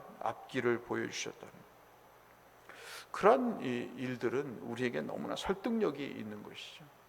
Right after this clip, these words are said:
그런데 여러분, 그렇다면 이 말씀이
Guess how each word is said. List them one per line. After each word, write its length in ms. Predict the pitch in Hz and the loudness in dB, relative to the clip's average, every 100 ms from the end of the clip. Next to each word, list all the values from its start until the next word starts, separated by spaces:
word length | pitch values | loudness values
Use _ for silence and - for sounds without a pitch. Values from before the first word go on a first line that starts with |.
| - - | -20 -6
그런데 260 | 131 123 | 0 6
여러분, 480 | 113 107 107 - 165 - - - - - - - - - | 8 6 2 -4 -8 -12 -18 -20 -20 -20 -20 -20 -20 -4
그렇다면 420 | 147 160 160 151 | 0 4 2 2
이 120 | 135 | 0
말씀이 680 | 120 104 - 127 107 131 | 2 2 0 -2 -4 -6